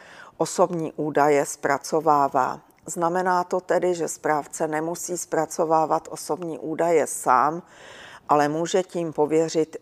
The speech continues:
jiný subjekt řečeného zpracovatele. Eh, zpracovatelem může být fyzická nebo právnická osoba a, co bych ráda zdůraznila, na rozdíl od správce, zpracovatel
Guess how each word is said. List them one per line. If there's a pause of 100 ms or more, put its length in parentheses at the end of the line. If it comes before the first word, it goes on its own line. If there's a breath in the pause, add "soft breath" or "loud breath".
jiný
subjekt
řečeného
zpracovatele. (880 loud breath)
Eh,
zpracovatelem
může
být (100)
fyzická
nebo
právnická
osoba (560 loud breath)
a,
co
bych
ráda
zdůraznila, (160)
na
rozdíl
od
správce, (140)
zpracovatel